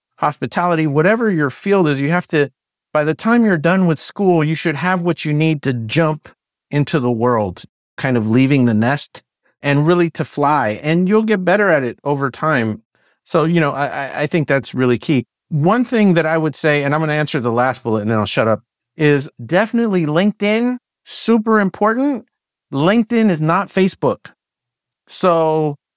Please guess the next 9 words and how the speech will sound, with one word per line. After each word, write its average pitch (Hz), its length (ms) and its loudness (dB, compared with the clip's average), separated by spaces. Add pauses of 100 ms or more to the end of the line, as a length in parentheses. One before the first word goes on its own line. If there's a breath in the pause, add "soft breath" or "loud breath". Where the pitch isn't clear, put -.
(160)
also 180 260 -2
be 180 120 -6
careful 196 360 -2
about 170 220 0
what 160 140 -4
you 151 60 -6
put 165 180 0
on 147 100 2
Facebook. - 560 -4